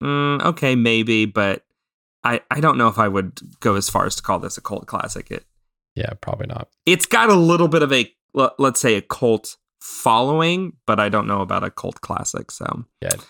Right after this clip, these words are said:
Speaker 2: I, I don't think so either. <clears throat> But
Speaker 1: Yes.
Speaker 2: that is here nor there because we have come to the end of this episode, and we are so thankful that you, like a cult follower, have been following us.
Speaker 1: <laughs>
Speaker 2: And we also hope that you will go and follow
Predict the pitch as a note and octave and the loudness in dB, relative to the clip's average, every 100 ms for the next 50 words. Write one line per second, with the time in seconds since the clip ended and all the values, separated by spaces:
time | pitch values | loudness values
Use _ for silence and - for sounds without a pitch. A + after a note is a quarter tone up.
0 | - G2+ - F#2+ F2+ F#2+ F#2 F#2+ - F#2+ | -10 -8 -4 -4 -2 -6 -6 -8 -6 -6
1 | A2 - - A2+ G#2+ G#2 G2 G2+ F2 - | -6 -8 -6 -2 4 4 4 2 0 -4
2 | - _ _ _ _ - G2+ F#2 - G#2+ | -8 _ _ _ _ -2 0 0 -2 0
3 | G2 G2 F#2+ G2 F#2 F#2+ F#2+ F#2+ F#2 F#2 | 2 2 0 0 0 2 0 0 -2 -2
4 | G2 F#2 F2+ F#2 F2+ - F2+ F2+ F2+ F2+ | -2 0 0 -2 -2 -8 -8 -4 -4 -2
5 | F2 F2 F#2 - F#2+ - F#2 F#2 F#2 F#2+ | -4 -2 -2 -2 -4 0 2 2 0 -2
6 | - - F#2+ F#2 F#2+ G2 - E3 F3 D#3+ | -6 -4 -2 0 0 2 2 2 2 -2
7 | - G#2+ G#2 A2+ _ _ _ _ _ _ | 2 4 4 0 _ _ _ _ _ _
8 | _ - G2+ - C#3 G#2 G2+ G2+ - A2 | _ -2 0 2 4 4 2 0 -4 -4
9 | A#2+ G#2 - G2+ - G#2 G2 E2+ E2 F#2 | -2 -2 0 -2 0 2 2 0 -2 -4
10 | F#2+ A2 G#2+ G#2+ A#2+ A#2+ B2+ D3 D#3+ G2+ | -6 0 0 2 2 2 2 2 0 0
11 | - D3 - A2 - - - B2 C3+ D3 | -2 -2 -4 -10 -10 -10 0 4 4 4
12 | D#3 C3 A2+ A#2 A2+ A#2+ A#2 A#2+ B2 B2+ | 4 4 4 2 4 4 4 4 6 4
13 | C3 C3+ - D3 D3 A2+ G2+ G2+ A2 | 2 0 2 2 4 4 4 4 2